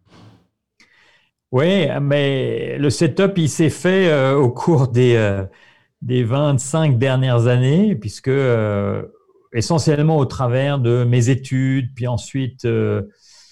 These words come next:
de, de mon job, euh, de la création de Business Object, euh, j'ai été amené à aller, euh, développer le business, euh, en Californie, puis, euh, un petit peu d'ailleurs à New York, euh, puis ensuite revenir à Londres.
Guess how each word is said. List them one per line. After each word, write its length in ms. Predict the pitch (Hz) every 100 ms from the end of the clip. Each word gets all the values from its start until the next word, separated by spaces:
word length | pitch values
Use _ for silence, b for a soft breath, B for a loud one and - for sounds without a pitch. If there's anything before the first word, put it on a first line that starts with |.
| B _ -
de, 440 | 107 92 117 110 107
de 120 | 113
mon 240 | 117 113
job, 540 | 87 131 139 147 147 123
euh, 380 | 113 113 110
de 140 | 98 117
la 140 | 110
création 440 | 107 123 117 123 113
de 40 |
Business 360 | 104 110 107 117
Object, 640 | 101 107 139 160 165 -
euh, 400 | 117 110 110 110
j'ai 140 | 92 117
été 260 | 107 123
amené 540 | 117 123 127 139 143 135
à 120 | 117
aller, 520 | 120 127 135 131 101 - _ _ _ _ _ _ _ _ -
euh, 800 | 117 113 113 113 110 107 107 107
développer 640 | 104 135 127 147 147 156
le 60 | 151
business, 680 | 120 120 127 135 135 113 -
euh, 520 | 117 110 110 113 110
en 120 | 117 107
Californie, 1120 | 123 120 - 120 127 156 175 175 170 165 -
puis, 460 | - 123 120 120
euh, 480 | 117 113 110 110 110
un 80 | 110
petit 140 | -
peu 100 | -
d'ailleurs 220 | 120 120 113
à 40 |
New 100 | 117
York, 640 | 120 156 160 165 135 _ 127
euh, 180 | 120 110
puis 240 | - 127
ensuite 420 | 120 - - 120 -
revenir 480 | 123 117 123 107
à 80 | 113
Londres. 520 | 113 147 165 165 120